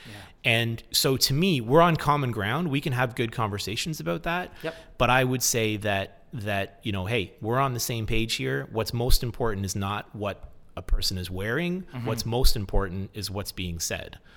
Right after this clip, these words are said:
Speaker 1: Yep.
Speaker 2: And as long as we're opening the Bible here on Sunday mornings, uh, that's what's going to be really important for us.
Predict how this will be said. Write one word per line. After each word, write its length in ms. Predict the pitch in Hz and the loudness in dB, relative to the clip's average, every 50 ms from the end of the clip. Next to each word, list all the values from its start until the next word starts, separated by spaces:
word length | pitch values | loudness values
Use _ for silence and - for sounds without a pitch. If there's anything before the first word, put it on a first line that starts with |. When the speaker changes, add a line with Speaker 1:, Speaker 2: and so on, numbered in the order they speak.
| - - | -10 -8
Speaker 1:
Yep. 140 | 156 - - | -8 -4 -2
Speaker 2:
And 160 | 117 107 107 104 | -2 -2 0 -2
as 100 | 95 110 | -2 0
long 200 | 113 123 147 160 | 0 2 2 0
as 100 | 139 - | 6 6
we're 240 | 143 143 139 135 | 8 8 8 4
opening 320 | - 117 110 - 123 113 101 | 2 0 0 0 -2 -2 -2
the 60 | 92 | -4
Bible 340 | 85 87 87 113 127 151 151 | -4 -4 -4 -4 -4 -4 -4
here 320 | 135 139 143 151 151 156 - | -4 -4 -2 -2 -4 -4 -4
on 140 | 135 131 | -4 -2
Sunday 240 | - - 147 139 127 | -2 -2 -2 -4 -4
mornings, 640 | 127 127 127 131 139 139 139 143 147 - - - - | -4 -4 -4 -4 -6 -6 -6 -6 -6 -6 -6 -6 -6
uh, 160 | - 92 90 | -8 -8 -6
that's 340 | 82 101 98 107 107 - - | -4 -2 -4 -2 -4 -6 -6
what's 200 | 104 95 90 - | -6 -6 -6 -6
going 220 | - 101 95 90 | -6 -6 -6 -4
to 40 | 87 | -6
be 140 | 87 90 82 | -6 -8 -8
really 200 | 90 90 90 90 | -8 -8 -8 -8
important 380 | 90 90 - 95 - - 98 - | -8 -8 -8 -8 -8 -8 -12 -12
for 140 | - 87 | -12 -12
us. 300 | 87 - - - - - | -12 -12 -12 -14 -16 -16